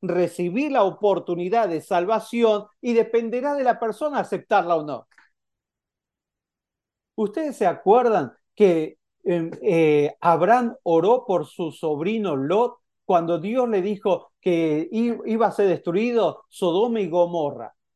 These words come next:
Y Abraham oró, oró y oró y oró y hasta hizo un juego con Dios ahí de cantidad de personas, si son cuarenta y cinco, si son treinta y cinco,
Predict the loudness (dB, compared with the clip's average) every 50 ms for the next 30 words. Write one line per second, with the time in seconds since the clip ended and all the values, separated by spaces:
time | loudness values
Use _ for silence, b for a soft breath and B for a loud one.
0 | _ _ _ -6 -2 2 2 2 2 2 0 0 0 0 0 0 2 4 4 4
1 | 4 2 0 -4 -6 -4 -4 -2 -2 -2 -2 -2 -2 -4 -4 -4 -4 -4 -2 -2
2 | -2 0 0 -2 -4 -4 -4 -4 -4 -2 0 0 0 -2 -2 -4 -2 -2 -4 -4
3 | -4 _ -4 -4 -4 -6 -6 -6 -6 -4 -4 -4 -6 -4 -2 0 2 2 2 4
4 | 2 0 0 0 -2 -4 -4 -4 0 0 0 2 2 0 0 0 0 2 2 2
5 | 2 2 0 -2 -2 -2 -2 -2 0 0 0 0 -2 -2 -4 -4 -6 -4 -4 -2
6 | -2 -2 -2 -4 -6 -6 -8 -6 -4 -4 -4 -2 0 0 0 0 0 -2 -6 -6
7 | -6 -4 -4 -4 -4 -2 -4 -4 -4 -4 -4 -2 0 -2 0 -2 -2 -2 -2 -2
8 | -2 -6 -8 -8 -6 -4 -4 -2 0 0 0 B